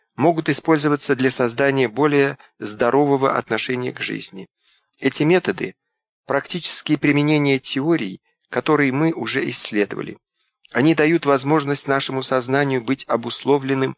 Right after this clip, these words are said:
позитивными и вдохновляющими, а не разрушительными силами, и выйти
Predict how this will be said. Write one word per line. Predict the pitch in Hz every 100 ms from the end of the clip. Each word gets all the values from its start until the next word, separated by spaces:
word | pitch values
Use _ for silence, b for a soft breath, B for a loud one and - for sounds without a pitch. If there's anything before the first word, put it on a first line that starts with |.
| b b b
позитивными | - 120 123 - 156 151 117 98 98 - _ _ _
и | 123
вдохновляющими, | 120 123 - 127 120 147 139 95 - - 95 - _ _ -
а | 117
не | 131 131 -
разрушительными | 107 120 127 131 - 139 - 123 127
силами, | 123 - 156 131 92 98 87 _ _ _ _
и | 123 135
выйти | 117 165 135 - -